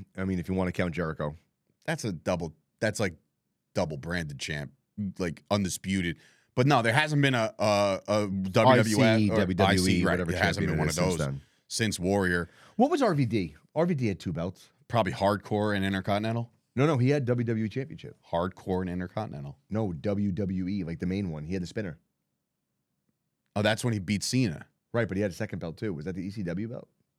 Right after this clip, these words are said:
Speaker 2: Hmm, I don't know. I don't
Speaker 1: I'm gonna
Speaker 2: remember
Speaker 1: Google
Speaker 2: that.
Speaker 1: this.
Speaker 2: Yeah. Um,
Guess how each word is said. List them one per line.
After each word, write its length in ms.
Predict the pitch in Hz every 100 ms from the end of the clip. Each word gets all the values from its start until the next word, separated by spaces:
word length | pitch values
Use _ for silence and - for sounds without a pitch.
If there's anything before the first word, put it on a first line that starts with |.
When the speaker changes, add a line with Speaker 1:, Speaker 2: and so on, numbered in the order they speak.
| _ 180
Speaker 2:
Hmm, 640 | 233 294 320 320 320 311 - _ _
I 60 | 135
don't 100 | 180
know. 0 |
I 40 |
don't 180 | 190 90 76
Speaker 1:
I'm 0 |
gonna 140 | 104 123
Speaker 2:
remember 120 | 110
Speaker 1:
Google 240 | 90 87
Speaker 2:
that. 60 | 82
Speaker 1:
this. 240 | 82 -
Speaker 2:
Yeah. 160 | 131 113 - - - -
Um, 360 | 117 120 110